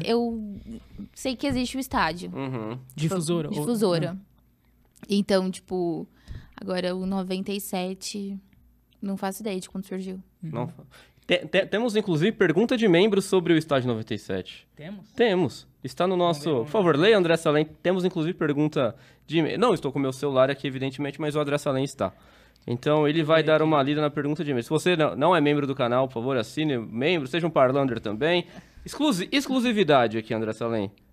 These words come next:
Speaker 2: da
Speaker 3: Exatamente.
Speaker 2: senhorita Eduarda, por favor.
Speaker 3: Sim, a Eduarda Franco, né?
Speaker 2: Exato.
Speaker 3: <laughs> Ela mandou aqui.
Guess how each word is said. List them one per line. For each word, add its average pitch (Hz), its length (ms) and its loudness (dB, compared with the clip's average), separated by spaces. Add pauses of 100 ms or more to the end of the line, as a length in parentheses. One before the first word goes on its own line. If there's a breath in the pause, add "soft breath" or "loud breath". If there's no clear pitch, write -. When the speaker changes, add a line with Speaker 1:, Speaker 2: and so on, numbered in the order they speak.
Speaker 2:
da 139 280 2
Speaker 3:
Exatamente. 151 560 -6
Speaker 2:
senhorita 151 320 0
Eduarda, 95 440 -2 (360)
por 131 100 -14
favor. 117 300 -8
Speaker 3:
Sim, 147 200 -14
a 151 80 -16
Eduarda 160 600 -2
Franco, 185 460 -8
né? 208 180 -8 (160)
Speaker 2:
Exato. 107 340 -8 (140)
Speaker 3:
<laughs> 185 160 0
Ela 165 140 2
mandou 170 200 0
aqui. 170 320 -2